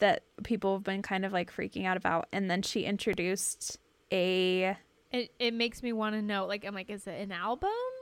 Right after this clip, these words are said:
Speaker 2: Or, like, are you
Speaker 1: Yeah.
Speaker 2: signaling something to us? Because, like, I will listen.
Speaker 1: Mm-hmm.
Speaker 2: Like, what do you need me to do? I'll do anything."
Speaker 1: Yeah, even people saying, like, "O M G, what does red mean? We need the tea.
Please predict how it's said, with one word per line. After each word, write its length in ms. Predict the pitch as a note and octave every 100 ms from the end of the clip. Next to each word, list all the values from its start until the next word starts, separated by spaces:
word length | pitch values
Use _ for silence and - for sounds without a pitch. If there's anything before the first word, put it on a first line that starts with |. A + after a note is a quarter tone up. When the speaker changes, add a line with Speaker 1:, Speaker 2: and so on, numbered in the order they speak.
| -
Speaker 2:
Or, 640 | B3+ B3 B3 A#3+ A#3 A3+ -
like, 260 | G#3+ G#3 G3
are 120 | - G#3
you 260 | G3+ G#3
Speaker 1:
Yeah. 460 | A#3 A3 A3 A3 A3
Speaker 2:
signaling 380 | G3+ G#3 B3+ E4
something 380 | - D#4 E4+ E4
to 160 | F4
us? 240 | E4+ G4+ -
Because, 360 | B3+ - A3 -
like, 100 | G3+ -
I 160 | A#3
will 180 | D4 A#3
listen. 460 | A3 G#3+ A3+ A3+ A3
Speaker 1:
Mm-hmm. 80 | G#3+
Speaker 2:
Like, 100 | G3+ - - - -
what 220 | B3 F#4+
do 100 | -
you 120 | A#3+
need 280 | A#3+ C#4+ D#4+
me 100 | D4+
to 100 | C4+
do? 440 | A3 A3 E4 A4 B3+
I'll 80 | G#3
do 180 | A#3 D4
anything." 640 | E4+ G#4+ G#4+ G#3 - A3+ B3+ _ - _ _ -
Speaker 1:
Yeah, 380 | C4 C4 B3 G#3
even 240 | A#3+ C4+ C4
people 240 | C#4 B3
saying, 360 | A#3+ A3 G#3+ G3+
like, 320 | G3 E3+ - _ _ -
"O 140 | D4 D#4
M 220 | D#4 C4+
G, 180 | D4+ D4+
what 160 | C#4
does 220 | A3+ C4+
red 180 | C#4 C4+
mean? 220 | B3+ B3
We 100 | A#3+ A3+
need 220 | A#3+ A3+
the 80 | A3
tea. 420 | - - -